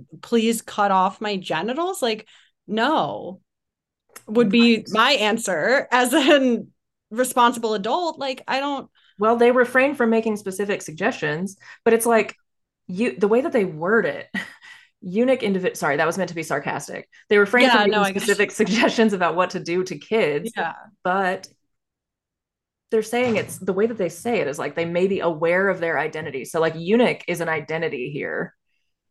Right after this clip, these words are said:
Speaker 2: It's not a
Speaker 1: Right.
Speaker 2: status. Um, and it's a g-, it's a one among many gender diversities, like, other gender diverse individuals.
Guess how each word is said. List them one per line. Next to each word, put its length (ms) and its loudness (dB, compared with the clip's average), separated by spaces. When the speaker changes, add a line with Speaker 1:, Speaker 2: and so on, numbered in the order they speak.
Speaker 2:
It's 120 -6
not 160 2
a 40 4
Speaker 1:
Right. 40 -2
Speaker 2:
status. 880 -2
Um, 560 -2
and 100 0
it's 120 -2
a 60 2
g-, 220 -4
it's 160 0
a 80 0
one 300 2
among 340 2
many 260 -2
gender 360 -4
diversities, 960 -4
like, 160 0
other 200 4
gender 340 0
diverse 460 -2
individuals. 920 -4